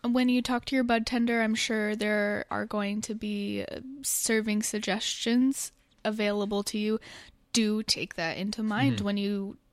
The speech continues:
Speaker 1: take your edibles.
Speaker 2: Yeah.
Speaker 1: For some people, you need more. For some people, you need less.
Speaker 2: Yeah.
Speaker 1: But
Speaker 2: Understand everybody is different, but, uh, definitely don't just throw caution to the wind.
Speaker 1: Absolutely. Now,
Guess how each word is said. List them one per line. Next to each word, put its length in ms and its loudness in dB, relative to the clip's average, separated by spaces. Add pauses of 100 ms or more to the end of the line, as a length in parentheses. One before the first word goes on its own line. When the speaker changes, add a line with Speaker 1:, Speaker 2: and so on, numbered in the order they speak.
(240)
Speaker 1:
take 200 0
your 120 0
edibles. 520 -2 (280)
Speaker 2:
Yeah. 100 -10 (220)
Speaker 1:
For 120 -2
some 260 0
people, 300 -2
you 140 2
need 200 0
more. 360 0
For 140 -14
some 180 -6
people, 300 -4
you 120 -2
need 160 -2 (160)
less. 480 -4 (280)
Speaker 2:
Yeah. 120 -16 (160)
Speaker 1:
But 240 -8 (280)
Speaker 2:
Understand 460 2
everybody 440 0
is 100 -6
different, 480 -4
but, 300 -6
uh, 160 -6 (220)
definitely 540 -4
don't 440 -6
just 360 -8 (220)
throw 160 -6
caution 420 -8
to 60 -12
the 100 -12
wind. 280 -10 (240)
Speaker 1:
Absolutely. 680 -6 (460)
Now, 360 2